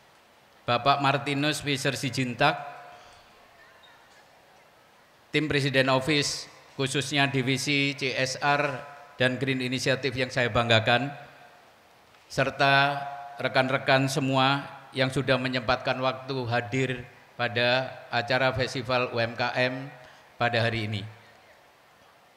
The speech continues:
Puji syukur kehadirat Tuhan, karena di tahun dua ribu dua puluh tiga ini,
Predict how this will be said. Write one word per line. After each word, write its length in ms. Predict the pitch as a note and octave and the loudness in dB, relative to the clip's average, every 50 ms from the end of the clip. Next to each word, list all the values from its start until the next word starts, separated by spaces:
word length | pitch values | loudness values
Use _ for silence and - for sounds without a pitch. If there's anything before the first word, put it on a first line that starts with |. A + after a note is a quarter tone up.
| _ _ - _ _ _ _ _ _ _ _ _ - - - - - - - - | _ _ -20 _ _ _ _ _ _ _ _ _ -20 -20 -20 -20 -20 -16 -6 -2
Puji 240 | D#3+ D#3 D3+ D#3 D3 | -2 0 2 2 2
syukur 320 | - F3 D#3+ D#3 F3+ E3+ | 2 0 0 0 0 2
kehadirat 480 | C#3+ E3+ D3 C#3 C#3 D3 C3+ D3 C#3+ - | 4 4 4 4 4 4 2 2 2 2
Tuhan, 480 | D#3 C3 A2 C#3 C#3 C#3+ C#3+ D3 D3 C3+ - - - - - - - - - - - - - _ _ _ _ _ - - _ _ - - - | 2 2 4 4 2 2 0 -4 -10 -14 -16 -20 -20 -20 -20 -20 -20 -20 -20 -20 -20 -20 -20 _ _ _ _ _ -20 -20 _ _ -20 -20 -8
karena 320 | - - C3+ C3+ D3+ D#3 | -2 0 0 2 2 0
di 160 | C#3 C#3 C#3+ C#3 | 0 0 2 2
tahun 320 | D3 C#3 D3 D#3 D3 C3+ | 4 4 4 2 0 0
dua 160 | C3+ C#3+ C#3 | 2 2 4
ribu 240 | C3+ C#3 C3+ C3+ C#3+ | 4 2 2 2 0
dua 240 | C#3+ B2+ C3 C3 B2+ | 2 2 2 2 4
puluh 160 | B2+ C3+ C3 | 2 2 0
tiga 320 | B2+ C#3 A2+ C3+ C3 B2+ | 0 -2 0 2 2 2
ini, 400 | B2+ C3 C3+ D3 D#3+ F3 F3 F#3 | 2 0 -2 -2 -2 -4 -4 -6